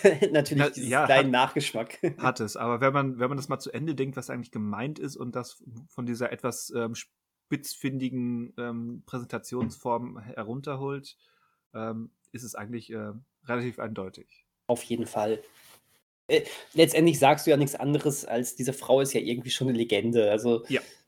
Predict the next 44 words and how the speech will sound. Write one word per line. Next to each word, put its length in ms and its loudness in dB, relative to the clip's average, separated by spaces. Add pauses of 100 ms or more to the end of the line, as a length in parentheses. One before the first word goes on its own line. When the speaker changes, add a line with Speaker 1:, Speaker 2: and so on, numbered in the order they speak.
(300)
Speaker 1:
einfach 320 -2
so. 280 -8 (200)
Speaker 2:
Das 200 -12
ist 140 -10
einfach 260 -16
so. 220 -20 (100)
Speaker 1:
Und 140 8
in 160 2
dem 160 12
Fall 200 4
möchte 220 -2
ich 60 -12
trotzdem 440 -2
einfach 380 -4
noch 100 -12
mal 160 0
allen 280 2
Leuten 300 0
sagen, 440 2
guckt 440 -6
euch, 360 6
äh, 520 6 (320)
Everything 600 2
Everywhere 640 6
All 240 6
at 180 -2
Once 300 4
an. 380 2
Das 240 -4
Ding 300 -6 (140)
rockt 300 -2
einfach 560 -2 (540)
die 80 2
Bude. 560 0 (160)
Speaker 2:
Ja. 200 -8 (540)
Speaker 1:
Äh, 140 10
gerade 340 8
Speaker 2:
Und, 120 4
und 60 6
wo 40 8
Speaker 1:
übrigens, 340 6
Speaker 2:
wir 100 8
Speaker 1:
was, 140 2
Speaker 2:
gra-, 40 -10